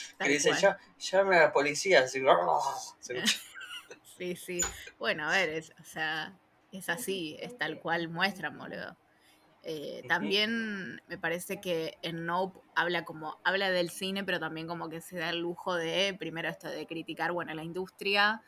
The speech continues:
Speaker 2: de criticar al espectador, porque es como, es como, viste, es, esta frase que dice, "Sin oferta no hay demanda".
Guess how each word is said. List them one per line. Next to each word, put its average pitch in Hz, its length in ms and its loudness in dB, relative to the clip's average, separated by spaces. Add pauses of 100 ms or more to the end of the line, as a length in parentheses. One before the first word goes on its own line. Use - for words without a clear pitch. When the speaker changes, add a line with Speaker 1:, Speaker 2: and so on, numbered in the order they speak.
(360)
Speaker 2:
de 185 280 -2
criticar 196 480 2
al 214 100 4
espectador, 185 640 0
porque 180 220 -10
es - 60 -18
como, 180 400 -4 (240)
es 233 120 -14
como, 220 200 0
viste, 214 200 -2
es, - 180 -8 (300)
esta 180 280 -10
frase 180 320 -4
que 175 80 -6
dice, 165 240 -8
"Sin 247 220 -4
oferta 226 420 0
no 196 100 0
hay 190 140 0
demanda". 175 600 4